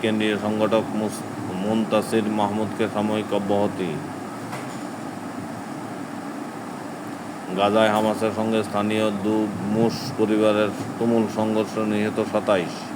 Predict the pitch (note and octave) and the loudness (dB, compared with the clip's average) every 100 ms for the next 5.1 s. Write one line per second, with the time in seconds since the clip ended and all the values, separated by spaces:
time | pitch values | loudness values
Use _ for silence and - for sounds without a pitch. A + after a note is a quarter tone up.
0 | - - - - - - - - - - | -8 -8 -10 -10 -10 -10 -10 -10 -10 -10
1 | - - - - - - - - - - | -8 -8 -8 -8 -8 -8 -8 -8 -10 -10
2 | - - - - - - F2+ G#2+ A#2 A2+ | -10 -10 -10 -10 -10 -6 -2 2 2 0
3 | - - - - - G#2+ G#2+ A2 F#2+ G#2+ | -8 -10 -10 -10 -8 -2 0 2 0 0
4 | A2+ A2 A2 A2+ A2 A2+ G#2+ G2 A2 A2+ | 2 4 6 6 4 2 2 2 2 2